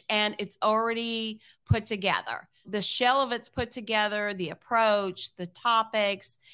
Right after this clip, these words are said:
how you would go about it are put together. But I wanna say specifically to the audience and to caregivers,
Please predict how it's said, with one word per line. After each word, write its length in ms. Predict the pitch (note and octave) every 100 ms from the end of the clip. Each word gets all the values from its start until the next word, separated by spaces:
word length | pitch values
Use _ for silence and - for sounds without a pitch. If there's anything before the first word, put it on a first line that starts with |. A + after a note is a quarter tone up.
| _
how 120 | B3
you 120 | B3
would 140 | A#3 G#3+
go 180 | G#3+ G#3
about 320 | F#3+ F#3+ G#3
it 160 | A3 A3
are 120 | F#3
put 260 | - G3 F#3+
together. 440 | F3+ F#3 F3 E3+
But 180 | F3+ - -
I 80 | A3+
wanna 340 | B3 C#4+ D#4
say 360 | D#4 B3+ A3+ A3
specifically 720 | - G#3+ A#3 G#3+ G#3+ G#3 F#3+
to 220 | - F#3+
the 160 | F3+ F3
audience 640 | E3+ F3 E3+ E3 E3 -
and 440 | - F3+ F3 F3+ F3+ - _ _ -
to 440 | G#3+ G3 F#3 F3 -
caregivers, 880 | C#4 C4 B3 B3 A#3+ A#3 A3 G#3+